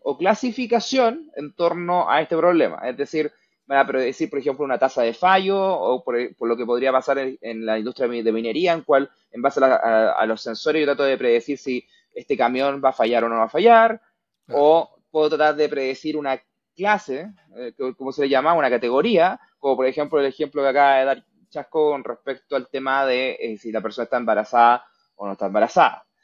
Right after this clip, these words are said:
Speaker 1: Entonces, en general eso se está ocupa-, se ocupa mucho hoy día en el mundo empresarial, representa una buena cantidad del valor económico que la inteligencia artificial está entregando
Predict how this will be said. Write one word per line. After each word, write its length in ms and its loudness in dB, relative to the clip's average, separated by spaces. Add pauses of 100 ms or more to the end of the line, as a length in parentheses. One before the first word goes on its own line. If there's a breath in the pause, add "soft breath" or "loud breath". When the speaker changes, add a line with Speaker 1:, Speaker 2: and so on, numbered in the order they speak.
(260)
Speaker 1:
Entonces, 460 2
en 140 -6
general 380 2
eso 320 -2
se 120 -14
está 120 -4
ocupa-, 340 -4
se 100 -10
ocupa 260 0
mucho 580 -4
hoy 240 -6
día 500 0
en 320 -6
el 100 -12
mundo 260 -6
empresarial, 760 2
representa 480 -4
una 260 0
buena 380 0
cantidad 400 0
del 120 2
valor 200 0
económico 380 -2
que 80 0
la 60 -6
inteligencia 360 -12
artificial 360 -4
está 160 -4
entregando 640 -2